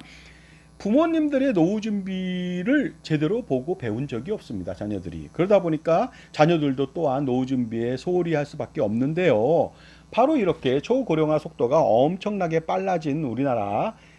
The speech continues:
가장 큰 문제는요, 노후 준비를 할 수 없다는 거죠. 그 이유는 뭐냐면 노후 준비에 대한 인식을 할 수 있는 시간이 너무 빨리 지나간다.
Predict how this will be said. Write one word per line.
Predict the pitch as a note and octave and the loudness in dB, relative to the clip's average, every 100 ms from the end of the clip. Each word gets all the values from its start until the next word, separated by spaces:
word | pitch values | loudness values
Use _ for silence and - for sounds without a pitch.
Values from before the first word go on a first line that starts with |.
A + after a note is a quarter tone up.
| - - | -20 0
가장 | C#3 G3 G#3+ | 4 4 2
큰 | A#3+ | 0
문제는요, | D#3 C3 B2+ C3 G3 C#3+ D#3 D3 G#2 | 2 2 2 0 0 0 0 0 0
노후 | C3+ F3 | 2 0
준비를 | F3 D#3+ D#3 | -2 -2 -2
할 | F3 | -4
수 | - | -2
없다는 | E3 - D3 A#2+ | -2 0 -2 -2
거죠. | F#2+ E2 E2 | -8 -8 -12
그 | - F#3+ | -4 -2
이유는 | E3 C#3+ A#3+ | 2 2 2
뭐냐면 | F3+ B2+ D#3+ E3+ | 0 0 0 2
노후 | C3 F3 | 2 2
준비에 | F3+ F3 D#3+ | -2 -2 0
대한 | C#3 D3 F3+ | 2 2 2
인식을 | C#3 E3 F3+ G3 F3+ E3+ | 0 0 -2 -4 -2 -2
할 | D#3 | -4
수 | D#3+ | -4
있는 | C#3 D#3 | -4 -4
시간이 | - - B3+ G#3+ | -6 -4 -2 0
너무 | B2+ C#3+ | 0 0
빨리 | A#3+ B3 B3 | -2 -4 -4
지나간다. | F#3+ C3+ A2 F2+ E2+ | -4 -6 -6 -10 -12